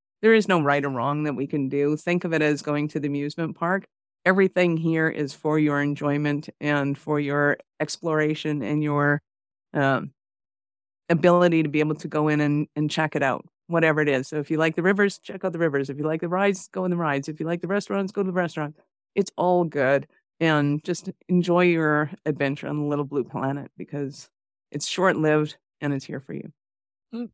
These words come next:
Speaker 2: That's very mindful of, very mindful reflection. I love that. Excellent.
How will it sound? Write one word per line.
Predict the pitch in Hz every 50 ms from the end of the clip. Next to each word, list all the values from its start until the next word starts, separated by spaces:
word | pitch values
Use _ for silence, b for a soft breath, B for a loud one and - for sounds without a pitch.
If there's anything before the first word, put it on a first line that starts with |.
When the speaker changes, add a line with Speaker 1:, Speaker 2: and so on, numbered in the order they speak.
| _ _ _ _ _ _ _ _ _ _ _ - 175
Speaker 2:
That's | 160 -
very | - 247 208 151
mindful | 127 127 131 139 160 190 185 - - 175 127 110 107
of, | 104 104 98 107 -
very | 147 147 143
mindful | 135 131 131 139 139 135 - 135 123
reflection. | 120 123 120 - - 147 - - - 110
I | 110
love | 127 156 175 139
that. | 117 101 95 _ _ _ _ _ _ -
Excellent. | 170 165 - - 120 95